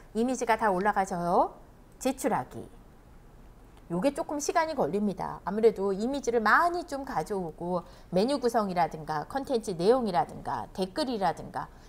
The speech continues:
요런 것들의 데이터를 다 내 홈페이지에다가 자동으로 업로드하는 그런 작업을 진행해요. 요게 조금 시간이 걸리고요. 조금 더 기다려 볼게요. 작업이 되고 있다라는 걸 뭘로 알 수, 오,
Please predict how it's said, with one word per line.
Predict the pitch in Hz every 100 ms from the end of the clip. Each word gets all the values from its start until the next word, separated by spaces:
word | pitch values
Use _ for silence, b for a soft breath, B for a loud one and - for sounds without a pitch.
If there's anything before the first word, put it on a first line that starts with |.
| b
요런 | 233 320
것들의 | 269 269 247 233
데이터를 | 226 208 - 170 185
다 | - 160 160 175 - b b b b
내 | 165 208
홈페이지에다가 | 269 330 339 277 214 185 156 160 247 220 151 -
자동으로 | - 175 240 262 233
업로드하는 | 165 226 339 302 196 160 160 - - - - -
그런 | - 208 226 214 147 160
작업을 | - 185 208 180 170
진행해요. | - 208 175 247 185 156 165 - b b b
요게 | 247 339
조금 | 415 - 381
시간이 | 370 302 277
걸리고요. | 269 156 156 156 185 226 - - - -
조금 | - - 226
더 |
기다려 | 196 185 180 190
볼게요. | 185 160 160 156 208 427 - b b b
작업이 | - 254 349
되고 | 381 220 277
있다라는 | 285 269 240 233
걸 | 226
뭘로 | 214 190 220
알 | 220
수, | 190 -
오, | 403 403